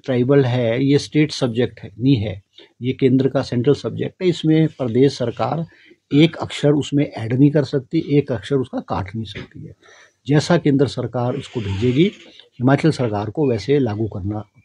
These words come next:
पड़ता है। मगर त्रुटि थी, कमी थी, आज Government of India ने clarify करके भेजा, तुरंत Himachal सरकार ने उसको लागू कर दिया है।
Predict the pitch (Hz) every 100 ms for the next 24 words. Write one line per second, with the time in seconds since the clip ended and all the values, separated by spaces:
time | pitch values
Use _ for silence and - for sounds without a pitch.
0 | _ 92 - 104 135 147 165 151 _ _
1 | - 123 113 147 - 143 - 123 135 147
2 | 151 113 113 120 123 120 113 113 120 113
3 | 117 120 120 117 120 113 120 - 104 101
4 | 170 - 139 127 104 117 110 120 - -
5 | 107 110 117 - 180 233 _ _ - 110
6 | 101 113 113 113 110 127 117 180